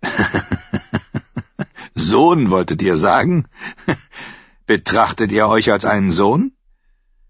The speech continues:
Gewiss seid ihr eine eigenartige Tochter.“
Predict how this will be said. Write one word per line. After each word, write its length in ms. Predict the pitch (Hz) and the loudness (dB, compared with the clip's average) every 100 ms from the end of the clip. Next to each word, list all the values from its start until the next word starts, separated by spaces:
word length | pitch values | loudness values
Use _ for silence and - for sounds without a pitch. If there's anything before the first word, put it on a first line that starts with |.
| _ _ _ | _ _ _
Gewiss 420 | - 185 220 - | -2 4 4 4
seid 220 | 131 101 | 2 2
ihr 100 | 113 | 2
eine 240 | 107 104 117 | 2 2 2
eigenartige 760 | 147 117 107 85 98 95 92 | 2 2 2 2 2 0 -2
Tochter.“ 480 | - 101 - 92 78 | 0 0 0 -2 -2